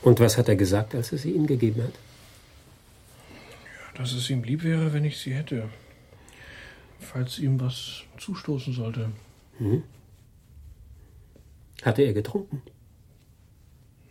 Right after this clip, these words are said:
Speaker 2: Nein, es war ja erst früher Nachmittag.
Speaker 1: Was haben Sie mit den Ringen gemacht?
Speaker 2: Ich hab sie in einen Beutel getan, wo das Nähzeug drin ist.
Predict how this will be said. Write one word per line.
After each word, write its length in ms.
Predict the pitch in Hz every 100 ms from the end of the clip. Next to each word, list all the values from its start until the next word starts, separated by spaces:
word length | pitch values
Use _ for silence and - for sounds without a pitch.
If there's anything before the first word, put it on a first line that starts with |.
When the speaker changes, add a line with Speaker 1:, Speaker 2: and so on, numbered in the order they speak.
| -
Speaker 2:
Nein, 460 | 117 123 120 113 107 - - - - - -
es 140 | - 104
war 120 | 101
ja 100 | 104
erst 240 | 101 -
früher 260 | - 104 98
Nachmittag. 680 | 104 123 113 104 98 - - - - - - - - - - - - -
Speaker 1:
Was 240 | 139 139 -
haben 160 | 117
Sie 120 | 101 92
mit 120 | 87
den 140 | 90
Ringen 300 | 90 92 85
gemacht? 340 | 80 76 - - - - - - - - - - - - - - - - - - - - - - - 107
Speaker 2:
Ich 180 | -
hab 100 | 104
sie 160 | - 123
in 80 | 117
einen 220 | 110 107
Beutel 280 | 107 117 156
getan, 840 | 160 - 156 160 160 160 135 123 117 - -
wo 80 | 117
das 220 | 120 -
Nähzeug 560 | 139 160 - 110 107 -
drin 260 | - 107
ist. 220 | 107 -